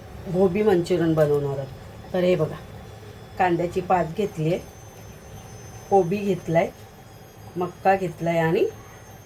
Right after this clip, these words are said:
गाजर घेतलाय. तर हे सगळं आपण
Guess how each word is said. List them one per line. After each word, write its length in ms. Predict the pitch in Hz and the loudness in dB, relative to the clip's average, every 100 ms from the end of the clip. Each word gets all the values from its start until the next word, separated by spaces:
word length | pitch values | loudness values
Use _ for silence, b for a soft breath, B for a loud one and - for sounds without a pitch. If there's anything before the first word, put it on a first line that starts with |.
| - - - 170 | -20 -20 -8 4
गाजर 320 | 180 156 160 | 6 6 2
घेतलाय. 360 | 156 - - - - - - | 0 -2 -6 -8 -8 -18 -6
तर 60 | 180 | -2
हे 160 | 180 | 0
सगळं 240 | 175 190 180 | 0 2 2
आपण 320 | 170 190 | 2 0